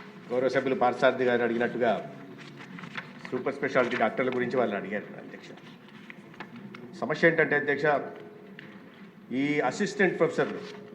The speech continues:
ఏదైతే స్పెషాలిటీ, సూపర్ స్పెషాలిటీ వింగ్లు ఉన్నాయో పదహారు, వీటిలో అసిస్టెంట్ ప్రొఫెసర్లే మన రాష్ట్రంలో చూసుకుంటే మూడు వందల అరవై తొమ్మిది ఉండాలి అధ్యక్ష. మనం ప్రభుత్వంలోకి వచ్చే నాటికి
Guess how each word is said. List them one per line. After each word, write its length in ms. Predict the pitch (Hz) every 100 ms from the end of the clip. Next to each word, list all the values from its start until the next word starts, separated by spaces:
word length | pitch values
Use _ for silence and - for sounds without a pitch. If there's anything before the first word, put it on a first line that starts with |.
| 113
ఏదైతే 240 | 127 147
స్పెషాలిటీ, 600 | - 131 117 143 139 131
సూపర్ 200 | 139 143
స్పెషాలిటీ 440 | 151 135 139 131
వింగ్లు 240 | 120 120 131
ఉన్నాయో 260 | 123 123
పదహారు, 580 | 120 113 113 104 117 - - - - - -
వీటిలో 300 | 139 170 165
అసిస్టెంట్ 540 | 147 190 - 202 185
ప్రొఫెసర్లే 440 | 175 165 165 175 170
మన 140 | 147
రాష్ట్రంలో 460 | 127 131 - 147 143
చూసుకుంటే 680 | 123 123 143 113 104 104 - - - - - -
మూడు 220 | 110 156
వందల 520 | 170 160 156 151 135 -
అరవై 240 | 139 143 139
తొమ్మిది 580 | 139 135 127 117 104 - - - - - - - - 131
ఉండాలి 260 | 139 131
అధ్యక్ష. 280 | 98 104 - 160 - - - - - - - - - -
మనం 140 | 139
ప్రభుత్వంలోకి 560 | 143 143 147 175 160 147
వచ్చే 200 | - 147
నాటికి 500 | 139 139 156 120